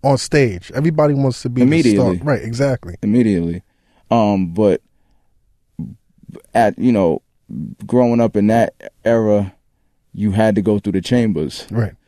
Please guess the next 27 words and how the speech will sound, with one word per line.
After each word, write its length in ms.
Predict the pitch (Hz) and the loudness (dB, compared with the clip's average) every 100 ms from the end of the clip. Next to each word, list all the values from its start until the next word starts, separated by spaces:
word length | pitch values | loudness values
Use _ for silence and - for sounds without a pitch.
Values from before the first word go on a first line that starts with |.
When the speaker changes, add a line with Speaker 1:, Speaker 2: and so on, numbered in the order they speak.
| _ _ | _ _
Speaker 2:
You 100 | 104 | -2
know 80 | 104 | 0
what 40 | |
I'm 40 | |
saying? 320 | 92 107 104 98 | 0 -2 0 -2
So 100 | 98 | 0
you 140 | 98 | 2
had 120 | 104 | 2
to 60 | 104 | 2
go 140 | 101 | 0
through 140 | 98 98 | 0 -2
the 80 | 98 | -2
chambers 480 | 120 113 101 95 | 0 0 0 0
of 440 | 104 101 92 85 _ _ _ _ _ _ _ _ _ | 0 0 -2 -6 _ _ _ _ _ _ _ _ _
the 240 | 98 90 107 | -6 0 2
right 260 | 110 107 65 | 2 0 0
rap 320 | 107 98 90 | 0 2 0
name. 440 | 90 85 71 65 | -2 -4 -6 -4
You 140 | 87 110 | -2 0
had 140 | 113 | 2
to 60 | 120 | 2
go 160 | 131 | 2
through 120 | 120 | 2
the 100 | 117 | -2
chambers 600 | 107 139 131 123 120 110 | 0 0 0 2 0 2
of, 600 | 110 107 101 95 90 - - - - - - - | 2 4 4 2 -2 -10 -20 -20 -20 -20 -18 -4
um, 800 | 104 104 87 76 65 60 55 - | 0 0 0 -2 -4 -8 -10 -14